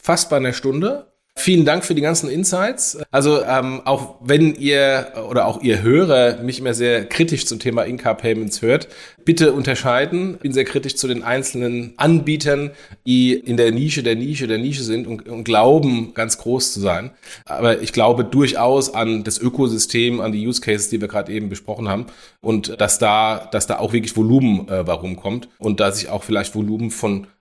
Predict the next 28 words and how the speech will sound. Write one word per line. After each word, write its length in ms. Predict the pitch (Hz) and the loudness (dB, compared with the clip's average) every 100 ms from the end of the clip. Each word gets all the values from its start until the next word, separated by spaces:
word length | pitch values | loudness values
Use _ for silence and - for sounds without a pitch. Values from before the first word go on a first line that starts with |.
| _ | _
anderen 300 | 95 120 127 | 0 2 0
Zahlmethoden, 840 | - 117 120 123 117 120 120 123 | 0 0 0 -2 -2 -2 -2 -2
beispielsweise 720 | 104 101 110 98 104 101 107 95 | -2 -2 -4 -6 -4 -2 -4 -6
das 220 | 95 - | -6 -6
Abholen 340 | 98 113 107 | -4 -4 -4
des 100 | 101 | -4
Autos, 460 | - 113 117 107 107 | -4 -4 -4 -6 -6
was 140 | 98 | -8
ich 40 | 110 | -8
heute 160 | 104 | -8
machen 260 | 104 101 110 | -6 -6 -6
muss, 160 | 110 | -6
um 120 | 110 107 | -4 -2
dann 240 | 104 98 | -2 -2
zu 120 | 101 | -8
bezahlen, 420 | 98 - 104 127 131 - - - | -6 -6 -2 -4 -6 -12 -20 -2
auf 320 | 117 117 - | 2 2 4
In-Car-Payment, 640 | 160 196 131 - 113 107 113 | 4 4 4 2 0 0 -6
äh, 120 | 104 | -8
migriert, 580 | 101 110 - 113 127 120 | -6 -8 -4 -2 0 0
weil 120 | 117 | -2
ich 140 | 110 | -2
eben 120 | 113 | -8
keine 220 | 104 110 104 | -4 -4 0
Lust 240 | 147 - | -2 0
habe, 180 | 113 - - - - | -4 -4 -20 -20 -6
das 160 | 110 | -4
Auto 540 | - 110 113 110 107 | 0 0 2 2 4